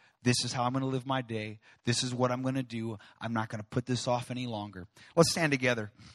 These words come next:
And let's pray that God would, would help us. And I, I, I b-, I believe it's either maybe Colossians two, Philippians two. I don't have this written down.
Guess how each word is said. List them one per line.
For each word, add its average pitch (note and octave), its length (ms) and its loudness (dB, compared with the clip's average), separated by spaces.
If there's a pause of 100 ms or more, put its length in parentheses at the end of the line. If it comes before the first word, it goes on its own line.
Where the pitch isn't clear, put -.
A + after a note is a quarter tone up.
(1300)
And C3+ 100 -2
let's D#3+ 140 4
pray C#3+ 260 2
that B2+ 200 0
God C#3 240 2
would, A2+ 140 0 (600)
would B2+ 160 4
help C#3 340 2
us. - 260 -8 (480)
And C#3 320 0 (840)
I, C3 140 -4
I, B2+ 260 0
I B2 60 -6
b-, B2 140 -8 (100)
I B2+ 80 -4
believe C#3+ 260 -2
it's B2+ 140 -4
either A#2+ 260 0
maybe A#2 240 -6
Colossians A#2+ 600 -4
two, A#2 160 -6
Philippians A2+ 420 -8
two. A#2 100 -8
I A2+ 60 -2
don't A2 180 -8
have A2 220 -8
this G#2+ 220 -12
written G#2+ 240 -10
down. A2 420 -8